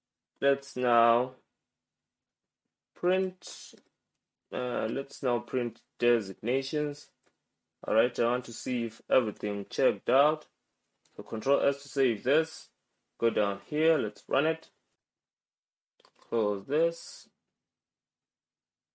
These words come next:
And we get these, all right? So we are going to stop here for this one.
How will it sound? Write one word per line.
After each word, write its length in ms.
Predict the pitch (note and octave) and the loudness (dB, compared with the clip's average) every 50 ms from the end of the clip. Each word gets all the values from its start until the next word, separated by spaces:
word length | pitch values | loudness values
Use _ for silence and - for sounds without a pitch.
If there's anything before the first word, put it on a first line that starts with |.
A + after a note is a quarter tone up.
| _ _ _ _ _ _ _ _ _ _ _ _ _ - | _ _ _ _ _ _ _ _ _ _ _ _ _ 0
And 320 | D#3 D#3+ D#3 D3+ D3 B2 A#2 | 2 2 4 4 2 0 -2
we 80 | A2+ | -4
get 320 | - - B2+ B2 A#2 A2 - | 0 2 4 4 4 2 0
these, 280 | A#2 G#2+ G2+ F#2 - - | -2 -2 -2 -4 -4 4
all 120 | - B2+ | 8 10
right? 220 | C#3 D#3 F#3+ - - - _ _ _ _ _ _ _ _ _ _ | 10 12 10 8 6 0 _ _ _ _ _ _ _ _ _ _
So 240 | - - - C#3 B2+ | -2 4 6 8 8
we 140 | B2+ C3 C3+ | 10 10 10
are 140 | C3 A#2+ A2 | 10 10 10
going 240 | C#3 D#3+ F3+ E3 C3 | 10 10 10 8 6
to 80 | B2 A2+ | 2 -2
stop 360 | - - E3+ D#3+ D3+ - - | 2 6 6 6 6 6 0
here 360 | - - - F3+ F#3+ E3+ D3 | -8 -4 4 6 8 8 8
for 140 | - C3 A#2 | 8 4 4
this 320 | B2+ E3 G3 G#3 - - | 6 4 4 4 4 2
one. 280 | G3+ G3+ G#3 G#3+ G#3+ | 4 4 4 4 0